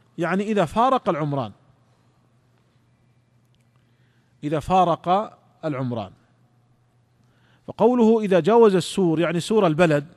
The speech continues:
كانوا في الزمن السابق كانت معظم البلدان يكون لها سور، ومدينة الرياض كان لها سور معروف، فعندهم كانوا إذا جاوز السور يعني هذه علامة واضحة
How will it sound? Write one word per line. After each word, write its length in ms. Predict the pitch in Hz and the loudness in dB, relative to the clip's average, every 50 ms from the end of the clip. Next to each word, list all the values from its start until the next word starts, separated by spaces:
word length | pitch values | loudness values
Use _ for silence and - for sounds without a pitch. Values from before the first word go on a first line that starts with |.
| _ _ _ _ _ | _ _ _ _ _
كانوا 240 | - 185 202 208 175 | 0 0 2 2 2
في 60 | 147 | 0
الزمن 340 | 165 143 123 147 170 170 151 | -2 -2 0 -2 -2 0 -2
السابق 480 | 135 - - - 156 156 147 147 160 151 - _ _ _ _ _ _ _ _ _ _ _ _ - | -4 -6 -4 -4 -2 -2 -2 -2 -4 -6 -8 _ _ _ _ _ _ _ _ _ _ _ _ -6
كانت 240 | - 202 202 170 180 | -4 -2 -2 0 0
معظم 320 | 208 202 175 175 175 170 | 0 2 4 4 4 2
البلدان 400 | 156 139 143 131 139 170 185 190 | 2 2 0 0 2 0 0 0
يكون 300 | 175 - - - 196 190 | -2 -4 -4 -4 -2 0
لها 440 | 180 165 175 180 185 196 196 - - _ _ _ _ _ _ _ _ _ _ _ _ _ _ | 0 2 2 2 0 -2 -4 -8 -14 _ _ _ _ _ _ _ _ _ _ _ _ _ _
سور، 340 | - - - 226 190 131 - - _ _ _ _ _ _ _ _ _ _ _ _ _ _ _ _ _ _ _ _ - | -8 -2 0 0 0 0 -2 -6 _ _ _ _ _ _ _ _ _ _ _ _ _ _ _ _ _ _ _ _ -12
ومدينة 380 | 135 139 143 151 196 196 170 - | -10 -6 -2 0 0 0 0 0
الرياض 380 | 165 139 131 139 156 170 175 151 | -2 -4 -2 0 0 0 0 -2
كان 240 | - - 220 226 226 | -4 -6 -6 -4 -2
لها 160 | 196 175 165 | -2 -2 -2
سور 280 | 143 - 202 196 175 151 | -4 -6 -6 -8 -6 -6
معروف، 380 | 139 139 135 165 202 180 143 - - - - - - - - - - - - - - - _ _ - - - - - - _ - - _ _ _ _ _ _ _ | -8 -8 -6 -6 -4 -6 -6 -8 -14 -20 -20 -20 -20 -20 -20 -20 -20 -20 -20 -20 -20 -20 _ _ -20 -20 -20 -20 -20 -20 _ -20 -20 _ _ _ _ _ _ _
فعندهم 540 | - 139 185 233 226 185 160 151 180 208 214 | -10 -8 -6 -2 0 2 2 2 2 0 -2
كانوا 300 | - - 208 214 208 208 | -2 -4 -4 -2 -2 -2
إذا 140 | 196 175 175 | 0 0 0
جاوز 280 | 151 185 214 208 185 160 | 0 2 2 2 2 0
السور 340 | 139 - - - 202 220 220 | 0 -2 -4 -2 -2 0 0
يعني 180 | 196 190 180 | -2 -4 -4
هذه 180 | 170 196 214 202 | -4 -4 -4 -4
علامة 320 | 180 208 247 247 220 196 | -4 -4 -4 -4 -2 -2
واضحة 500 | 226 262 233 160 120 - - 113 107 - | 0 0 0 0 -2 -6 -10 -14 -16 -18